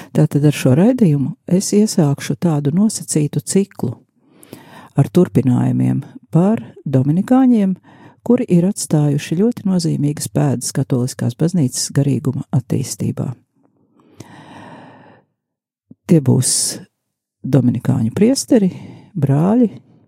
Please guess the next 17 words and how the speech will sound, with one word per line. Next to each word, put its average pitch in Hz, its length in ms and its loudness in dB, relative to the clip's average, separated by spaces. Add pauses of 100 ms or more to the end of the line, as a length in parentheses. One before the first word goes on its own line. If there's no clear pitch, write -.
(300)
teologi 196 720 0 (340)
un 185 340 0
arī 135 600 -2 (760)
mistiķi, 135 720 -2 (1080)
jeb 160 400 2
cilvēki, 117 720 -2
kuriem 120 380 0
bija 196 380 0
ļoti 151 440 0
personīgas 120 640 0
attiecības 113 680 -2
ar 110 200 -4 (600)
Dievu, 127 420 2 (140)
ar - 200 -2
Kungu 123 320 0
Jēzu 113 320 0
Kristu. - 460 -4